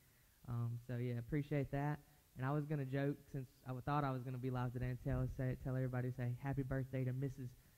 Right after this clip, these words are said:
Missus M-, Mom O." So my mom's birthday is today, so went and celebrated h-, with her last night, and, uh, it's just been a busy weekend. But let's, let's get after this. Let's go. Heavenly Father, we come to you today, Lord, and Father, we are just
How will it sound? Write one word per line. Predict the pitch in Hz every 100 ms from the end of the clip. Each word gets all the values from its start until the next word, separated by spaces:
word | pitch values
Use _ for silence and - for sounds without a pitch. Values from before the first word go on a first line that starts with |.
| - -
Missus | 147 135 123 - - - - -
M-, | 143 151
Mom | 160 156 151 143
O." | 135 117 117 -
So | 127
my | 131
mom's | 139 131 131
birthday | 131 127 123 123
is | 117
today, | 120 123 127 131 -
so | 117
went | 135
and | 127
celebrated | 139 131 131 123
h-, | - - 127
with | 123
her | 143 127
last | 123 123 123
night, | 120 127 143 -
and, | 120 120 117
uh, | 117 113 113 - - - - -
it's | 170 240
just | 220
been | 180
a |
busy | 143 156 139
weekend. | 135 131 - 113 110
But | 123
let's, | 180 -
let's | 180 -
get | 156
after | 127 123 123
this. | 117 110 -
Let's | 127
go. | - 113 117 - - - - - - -
Heavenly | 185 208 202
Father, | 151 139 135
we | 135
come | 156 151
to | 180
you | 180
today, | 160 135 120 120
Lord, | 120 120 117 120 -
and | 127 131
Father, | 147 139 139
we | 143 151
are |
just | 131